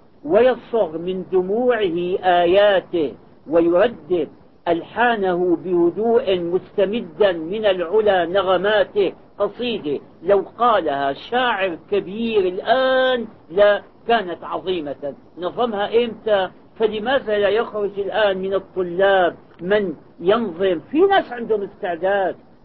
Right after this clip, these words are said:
في بين الطلاب، ممكن أن يطلع عندكم هنا كل سنة شاعر، في هلأ شاعر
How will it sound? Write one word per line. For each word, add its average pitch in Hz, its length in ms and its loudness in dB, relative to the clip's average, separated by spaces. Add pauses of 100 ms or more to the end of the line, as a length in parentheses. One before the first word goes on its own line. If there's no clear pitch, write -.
(140)
في 233 160 -2
بين 202 260 2
الطلاب، 175 640 0 (420)
ممكن 220 420 -2
أن 196 180 -4
يطلع 226 300 -2
عندكم 196 480 -4
هنا 202 220 0
كل 233 260 -4 (120)
سنة 208 300 2 (120)
شاعر، 170 460 2 (300)
في 196 140 4
هلأ 202 200 4
شاعر 180 480 2